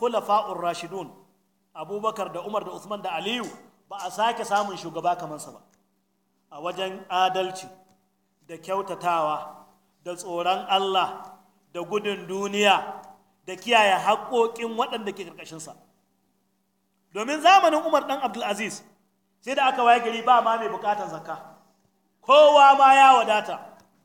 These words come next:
Duniya al'amura sun kyawu, babu tsoro, ba firgici, ba rashin tsaro, komai lafiya lau. Duk wanda ke buƙatan aure daga cikin mata, an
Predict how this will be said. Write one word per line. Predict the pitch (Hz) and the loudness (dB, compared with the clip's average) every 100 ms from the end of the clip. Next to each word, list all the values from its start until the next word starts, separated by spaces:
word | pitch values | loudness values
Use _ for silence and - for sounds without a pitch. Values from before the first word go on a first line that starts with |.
| _ _ _ _ _ _ 165 | _ _ _ _ _ _ -8
Duniya | 277 285 277 240 240 | -4 0 2 2 0
al'amura | 262 269 269 240 | -2 0 0 0
sun | 226 262 - | -2 -8 -14
kyawu, | - 254 254 233 165 - - - _ _ _ - | 0 6 8 6 2 -10 -18 -20 _ _ _ 2
babu | 233 262 240 208 | 6 6 4 -4
tsoro, | - 214 202 196 214 208 - - - _ | -4 0 2 2 4 2 0 -14 -20 _
ba | 214 254 233 190 | 2 6 6 2
firgici, | 190 190 208 208 214 214 - _ _ - | -4 -8 -12 -10 -8 -8 -10 _ _ 2
ba | 247 240 | 4 4
rashin | 233 233 220 208 | 2 -2 -6 -8
tsaro, | 208 190 208 202 - - - - | -6 -2 0 -2 -4 -18 -18 -2
komai | 262 269 269 254 254 | 2 4 4 2 6
lafiya | 247 240 240 220 175 | 4 4 2 2 2
lau. | 170 - - - _ | -2 -8 -18 -20 _
Duk | 269 359 339 | -4 0 4
wanda | 349 349 302 | 2 2 -2
ke | 269 247 | -2 -4
buƙatan | 226 262 285 262 226 | 0 0 2 -2 0
aure | 240 262 262 | 0 0 0
daga | 240 196 | -2 -4
cikin | - 226 240 | -8 -6 0
mata, | 233 226 233 - - - - | 0 2 2 2 -4 -18 -6
an | 226 | -4